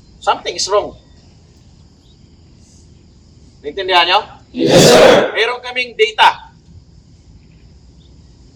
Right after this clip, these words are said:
Speaker 1: So, ang iba pa kumpiyansa, dahil senior na,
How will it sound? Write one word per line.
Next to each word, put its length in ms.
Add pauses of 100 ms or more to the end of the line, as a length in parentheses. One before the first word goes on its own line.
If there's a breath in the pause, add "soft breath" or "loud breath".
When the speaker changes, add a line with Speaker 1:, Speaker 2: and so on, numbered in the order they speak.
(720)
Speaker 1:
So, 100
ang 80
iba 220
pa 100
kumpiyansa, 800 (1400)
dahil 160
senior 460
na, 320